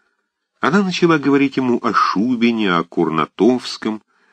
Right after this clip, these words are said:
о том, что она делала в течение двух последних недель, о том, что, судя по газетам, война неизбежна, и что, следовательно, как только он выздоровеет совсем, надо будет, не теряя ни минуты, найти средства к отъезду.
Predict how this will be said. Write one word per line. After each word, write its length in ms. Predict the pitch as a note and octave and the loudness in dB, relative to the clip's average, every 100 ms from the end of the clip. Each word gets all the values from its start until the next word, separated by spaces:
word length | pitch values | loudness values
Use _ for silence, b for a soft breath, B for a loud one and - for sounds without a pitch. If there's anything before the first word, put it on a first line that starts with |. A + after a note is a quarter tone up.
| _ | _
о 120 | G2+ | -4
том, 180 | F#3+ F#3 | -2 -2
что 220 | - D3+ | -2 -2
она 160 | C3+ A#2 | -2 0
делала 400 | G2+ C3+ B2+ B2 | 0 2 2 0
в 80 | - | -2
течение 500 | G2+ - G#2+ G2 F2+ | -6 -2 -2 0 -2
двух 300 | D2 F2 - | -2 -4 -2
последних 600 | E2 - D#2 D2 C#2+ - | -6 -2 -4 -4 -10 -10
недель, 460 | D2 C#2+ A2+ A#2 b b b b _ _ _ | -6 -2 -2 -4 b b b b _ _ _
о 100 | - | -6
том, 240 | - B2+ B2 | 0 0 0
что, 220 | - G2+ | -2 -4
судя 280 | - G#2 G2+ | 0 0 2
по 120 | G2 | 0
газетам, 560 | F2 E2 A#2+ B2 F#2+ | 0 0 0 -2 -4
война 400 | D#2 E2 D#2+ E2 | -2 -2 0 -2
неизбежна, 880 | E2 D2+ C#2+ C#2 C2 A#2+ B2+ A#2 G2+ | -2 -4 -6 -8 -2 0 0 -2 -4
и 20 | |
что, 200 | D#2+ - | -6 -8
следовательно, 680 | - F2 G2 G2 F#2 F#2 F2+ | -8 -2 0 0 0 -2 -2
как 180 | F#2+ D#2+ | -4 -4
только 320 | F#2 F2 F2 | -2 -2 -2
он 140 | E2 | -4
выздоровеет 560 | D2+ F#2+ E2 E2+ D#2+ D#2 | -2 -4 -2 -2 -2 -2
совсем, 520 | - - - A#2+ F#2+ B B B B | -6 -8 -2 -2 -2 B B B B
надо 240 | E2 G2 G#2 | -4 0 2
будет, 300 | A2+ A2 G2 | 4 2 2
не 140 | F#2+ | -2
теряя 400 | - G#2 G#2+ G#2+ | 0 0 0 0
ни 100 | G2+ | 0
минуты, 400 | F#2+ F2+ A#2+ A2+ | 0 -2 -2 -2
найти 300 | G2 F2 A2+ | -2 -2 -6
средства 500 | - E2 F#2 - F2+ | -6 -2 -2 -2 -8
к 80 | F2 | -6
отъезду. 640 | E2+ - C#2+ C2 - _ | -10 -10 -10 -10 -14 _